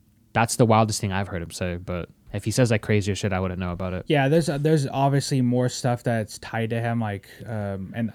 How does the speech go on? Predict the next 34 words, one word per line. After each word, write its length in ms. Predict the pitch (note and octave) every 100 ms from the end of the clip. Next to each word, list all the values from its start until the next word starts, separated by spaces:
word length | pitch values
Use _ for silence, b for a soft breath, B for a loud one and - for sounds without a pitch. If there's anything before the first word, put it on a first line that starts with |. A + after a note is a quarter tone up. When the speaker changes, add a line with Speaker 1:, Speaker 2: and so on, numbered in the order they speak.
| -
Speaker 2:
a, 60 | A2
a 40 |
lot 320 | B2+ B2 A#2+
of 80 | C3
it's, 180 | A#2+ -
uh, 560 | B2 A#2 A2 G#2 G2+ G2+ A#2+ - - - -
allegations, 800 | A2 A2 G#2 G2+ F#2+ A2+ A#2 A2
and 120 | A2+
I, 80 | G#2+
I 140 | G#2 A2
won't 180 | A#2
speak 260 | G#2 - G#2
on 120 | G2+
that 140 | G2 G2
stuff 200 | G#2+ A2+
'cause 120 | G#2+
I 40 |
have 140 | G#2 A2
Speaker 1:
Mm. 40 |
Speaker 2:
no 140 | A2 A2
clue 320 | - C#3 C3
about 200 | A2 G#2
if 120 | G#2
he, 160 | A2 G#2
whether 520 | A2 G#2+ A2+ A2 A2
or 60 |
not 160 | A2 A2
he 160 | A#2+ A2+
really 240 | A2+ G#2+
did 160 | A#2 A2+
that 100 | F2
stuff, 240 | - F#2
right? 200 | F#2+ G#2
Speaker 1:
Mm-hmm. 140 | G2